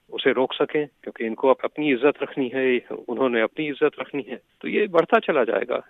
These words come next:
इसमें कोई, मुझे नहीं दिखता है इम्कान के किसी रास्ते से कम हो।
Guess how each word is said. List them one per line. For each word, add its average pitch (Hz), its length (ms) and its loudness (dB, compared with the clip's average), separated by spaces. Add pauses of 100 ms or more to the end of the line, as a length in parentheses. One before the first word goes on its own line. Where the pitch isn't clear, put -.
इसमें 135 240 -6
कोई, 139 400 -2 (220)
मुझे 139 260 4
नहीं 143 180 0
दिखता 131 280 -2
है 127 100 6
इम्कान 117 380 0
के 104 160 -8
किसी 104 400 -6
रास्ते 104 320 -2
से - 100 -14
कम - 180 -6 (100)
हो। - 80 -20